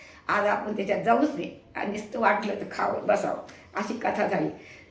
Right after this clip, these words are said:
काही नव्हतं पहिलं, कारण चुलीवर दन दन दन चुली काय पेटायच्या,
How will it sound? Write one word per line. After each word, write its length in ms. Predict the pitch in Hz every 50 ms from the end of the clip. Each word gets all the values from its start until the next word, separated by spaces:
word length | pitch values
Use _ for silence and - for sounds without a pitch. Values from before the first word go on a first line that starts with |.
| - -
काही 540 | 226 233 254 269 269 269 262 214 240 311 302
नव्हतं 340 | 285 262 233 - - 220
पहिलं, 320 | - 202 208 208 185 - - - - - - - - - _ -
कारण 280 | 208 208 208 196 196
चुलीवर 420 | - - 202 190 196 208 214 208 -
दन 260 | - 196 196 196 185
दन 280 | 190 208 208 180 175
दन 280 | 165 175 208 208 208 -
चुली 320 | - - - 185 185 185
काय 280 | 185 - 185 - - - -
पेटायच्या, 480 | - 196 - - 180 156 151 180 190